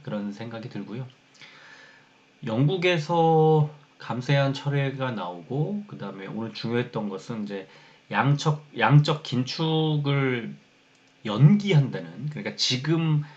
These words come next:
어, 시중에 있는 자금을 막 회수하는 그런 정책을 조금 뒤로 미루지 뭐라고 했기 때문에 시장이 움직인 건데요.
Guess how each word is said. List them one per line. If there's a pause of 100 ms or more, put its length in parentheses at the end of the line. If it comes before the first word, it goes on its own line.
(680)
어,
시중에
있는
자금을
막 (280)
회수하는
그런 (480)
정책을 (420)
조금 (120)
뒤로
미루지
뭐라고 (180)
했기
때문에
시장이
움직인
건데요.